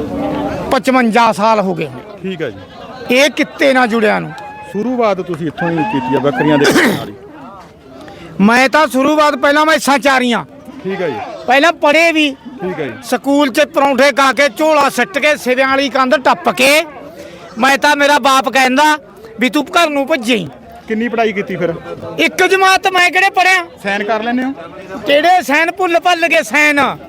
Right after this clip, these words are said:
Speaker 2: ਫਿਰ ਜਿਹੜਾ ਹਿਸਾਬ ਕਿਤਾਬ ਤੁਸੀਂ ਏਡੇ ਏਡੇ ਵੱਡੇ ਸੌਦੇ ਕਰਾਉਂਦੇ ਹੋ, ਉਹਦੇ ਵਿੱਚ ਫਿਰ ਹਿਸਾਬ ਕਿਤਾਬ ਕਿਵੇਂ ਹੁੰਦਾ?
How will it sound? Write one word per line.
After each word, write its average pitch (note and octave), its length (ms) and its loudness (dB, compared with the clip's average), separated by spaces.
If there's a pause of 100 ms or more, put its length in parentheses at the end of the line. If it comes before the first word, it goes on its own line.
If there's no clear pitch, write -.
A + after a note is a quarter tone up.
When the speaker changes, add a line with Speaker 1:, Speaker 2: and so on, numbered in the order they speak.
(120)
Speaker 2:
ਫਿਰ G3+ 120 -6
ਜਿਹੜਾ F#3+ 260 -4
ਹਿਸਾਬ G3+ 320 -2
ਕਿਤਾਬ F3+ 280 0
ਤੁਸੀਂ F#3+ 200 0
ਏਡੇ F3+ 180 0
ਏਡੇ F#3 120 2
ਵੱਡੇ F3 300 2
ਸੌਦੇ D#3+ 340 2
ਕਰਾਉਂਦੇ D3+ 340 4
ਹੋ, C#3 120 2 (340)
ਉਹਦੇ B3+ 160 4
ਵਿੱਚ B3 140 0
ਫਿਰ A#3+ 80 2
ਹਿਸਾਬ G#3 280 2
ਕਿਤਾਬ F3 260 2
ਕਿਵੇਂ E3+ 200 -4
ਹੁੰਦਾ? E3 220 -4